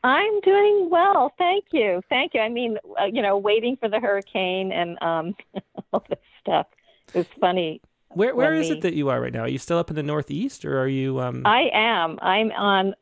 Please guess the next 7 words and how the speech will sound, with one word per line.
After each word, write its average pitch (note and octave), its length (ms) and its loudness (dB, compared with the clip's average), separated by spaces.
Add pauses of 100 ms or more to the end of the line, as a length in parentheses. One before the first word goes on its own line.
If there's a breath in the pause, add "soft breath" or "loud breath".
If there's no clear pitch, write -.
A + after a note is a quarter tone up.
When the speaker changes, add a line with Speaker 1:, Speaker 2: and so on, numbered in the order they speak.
(120)
Speaker 1:
Lake G3 260 0
Winnipesaukee. F3 1000 0
Speaker 2:
Mm-hmm. D3+ 260 -6 (180)
Speaker 1:
So G#3 140 6
it's G#3 180 0
a A3 80 6
tropical G#3+ 540 0